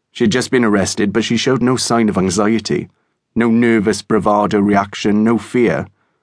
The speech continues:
Only curiosity. I stopped in my car and opened the rear door for her. Another opportunity missed.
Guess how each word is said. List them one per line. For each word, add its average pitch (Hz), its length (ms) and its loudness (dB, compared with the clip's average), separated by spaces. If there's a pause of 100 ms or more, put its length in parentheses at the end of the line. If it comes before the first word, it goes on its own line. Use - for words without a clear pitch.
(320)
Only 110 420 0 (140)
curiosity. 120 840 -2 (1400)
I - 60 -2
stopped 123 340 0
in 117 60 4
my 113 140 2
car 104 300 2
and 101 100 0
opened 104 380 0
the 101 60 2
rear 101 200 2
door 104 300 2
for 90 160 -2
her. 90 140 -2 (600)
Another 101 300 0
opportunity 90 600 -2
missed. 95 400 -2